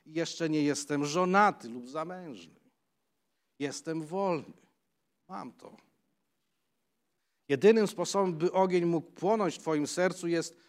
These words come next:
uwielbienie. Uwielbienie, uwielbienie, uwielbienie. To właśnie pobudza apetyt. Jak mówi Psalm trzydzieści cztery dziewięć: „Skosztujcie”, przepraszam za te małe litery, „skosztujcie i przekonajcie się,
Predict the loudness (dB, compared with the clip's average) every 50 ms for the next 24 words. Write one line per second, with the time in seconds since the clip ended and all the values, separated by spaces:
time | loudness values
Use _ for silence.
0 | _ _ _ _ _ -6 -4 -4 -2 -2 -2 -2 -2 -4 -6 -2 0 0 2 2
1 | 2 0 -2 -6 -10 -14 -18 -20 _ _ _ _ _ _ _ _ _ _ _ _
2 | _ _ _ -6 -4 -2 0 0 0 0 -2 -2 0 0 0 0 0 -2 -4 -6
3 | -8 -12 -16 -18 -16 -12 -10 -10 -10 -10 -6 -4 -2 -2 0 0 -2 -4 -6 -8
4 | -10 -14 _ _ _ _ -14 -10 -8 -6 -8 -8 -8 -10 -10 -10 -10 -12 -12 -12
5 | -10 -6 -4 -4 -4 -6 -8 -20 _ _ _ _ _ _ _ _ _ _ _ _
6 | _ _ _ _ _ _ _ _ _ _ 2 4 4 4 4 4 2 2 2 2
7 | 0 -2 -4 -4 -4 -4 -6 -4 -4 -6 -6 -4 -4 -4 -4 -6 -6 -8 -8 -8
8 | -8 -10 -12 -20 -20 _ _ -20 -20 _ _ _ _ _ _ _ _ _ _ -4
9 | -4 -2 0 0 0 0 0 -2 -2 -2 -2 0 0 2 0 0 -4 -6 -6 -4
10 | -2 -2 -2 -2 -4 -8 -10 -10 -10 -6 -2 0 0 2 2 2 0 -2 -6 -12
11 | _ _ _ _ _ _ -8 -4 -2 0 0 0 -2 -4 -8 -12 -14 -20 -20 -20
12 | -20 _ _ _ _ _ _ _ _ _ _ _ _ _ _ _ _ _ -2 0
13 | 0 0 0 0 2 4 4 2 2 2 2 2 2 0 -4 -10 -14 -10 -8 -6
14 | -6 -6 -8 -8 -8 -6 -6 -6 -6 -6 -4 -2 0 0 0 -2 -2 -2 -2 0
15 | 0 -2 -4 -4 -6 -6 -4 0 4 4 4 4 4 2 0 0 0 -2 -4 -4
16 | -2 0 2 4 4 4 4 4 2 0 -6 -8 -6 -4 -2 -2 -2 -2